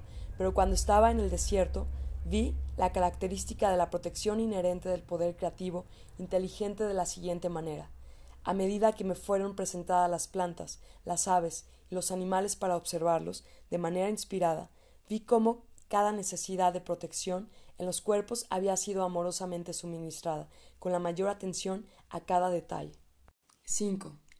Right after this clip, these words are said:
Esta característica de protección se combina con la otra característica dinámica de satisfacción de las necesidades. Esto era evidente con la provisión de pelo,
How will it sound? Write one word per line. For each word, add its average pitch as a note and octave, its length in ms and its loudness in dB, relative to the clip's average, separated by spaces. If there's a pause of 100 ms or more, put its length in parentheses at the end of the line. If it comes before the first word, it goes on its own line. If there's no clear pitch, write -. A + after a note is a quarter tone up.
Esta G#3+ 220 -2
característica G3 840 -4
de F3 80 -2
protección F3 720 -4
se - 180 -4
combina G3+ 460 -2
con G3+ 160 -2
la F3+ 120 2
otra F#3 240 -6
característica F3 760 -6
dinámica F3 560 -4
de F3 80 -6
satisfacción E3+ 720 -6
de F#3+ 60 -4
las F3+ 160 -4
necesidades. D#3+ 800 -8 (420)
Esto G#3 300 -2
era G#3+ 160 0
evidente F#3 440 -4
con F#3+ 140 -6
la F3 120 -4
provisión F3 440 -4
de F3+ 80 -4
pelo, F3 340 -4